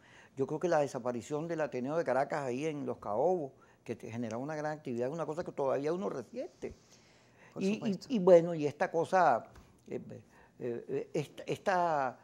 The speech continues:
Speaker 1: el no recoci-, reconocimiento a la diversidad cultural.
Speaker 2: Sí.
Speaker 1: Porque, eh, en la cultura se expresan todos los pensamientos en libertad.
Speaker 2: Sí.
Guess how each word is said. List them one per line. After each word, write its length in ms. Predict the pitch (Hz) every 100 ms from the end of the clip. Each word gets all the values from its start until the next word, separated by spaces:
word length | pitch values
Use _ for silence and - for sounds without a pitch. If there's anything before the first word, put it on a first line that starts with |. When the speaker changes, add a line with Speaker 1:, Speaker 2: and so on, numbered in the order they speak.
| - - -
Speaker 1:
el 160 | 165 185
no 140 | 233
recoci-, 580 | 240 220 185 160 160 160
reconocimiento 760 | - 139 143 143 127 143 165 220
a 40 |
la 120 | 196 156
diversidad 580 | 131 127 - 127 143
cultural. 540 | 147 120 110 110 110 95 -
Speaker 2:
Sí. 200 | - 165 151 _ _ -
Speaker 1:
Porque, 400 | 107 113 117 - - -
eh, 420 | 254 240 131 135 -
en 80 | 120
la 80 | 120
cultura 380 | 123 120 147 175
se 120 | 175
expresan 460 | - 160 139 175
todos 260 | - 202 190
los 120 | 185
pensamientos 580 | 185 143 143 147 156 190
en 80 | 170
libertad. 480 | 131 120 113 202 196 -
Speaker 2:
Sí. 240 | -